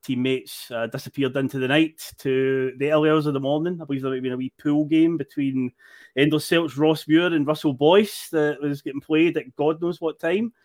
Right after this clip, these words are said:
Uh, I've seen pictures of that doing the rounds today, but yeah, it was a fun night, and I need to pass on my thanks to the members of the Endless Celts, Tony,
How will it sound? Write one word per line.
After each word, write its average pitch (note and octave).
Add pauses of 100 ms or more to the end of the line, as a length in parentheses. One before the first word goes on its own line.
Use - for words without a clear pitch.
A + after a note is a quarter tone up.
(300)
Uh, B2+
I've B2
seen C#3+
pictures C#3
of A#2+
that C3
doing D3
the D3
rounds C#3+
today, C#3
but C3
yeah, F3+
it D3+
was B2+
a B2
fun E3
night, D3
and B2+ (280)
I A#2+
need C#3+
to -
pass C#3+
on C#3+
my C3+
thanks D3+
to D3+
the C#3
members D3
of G3+
the A3
Endless G3+
Celts, C#3
Tony, D3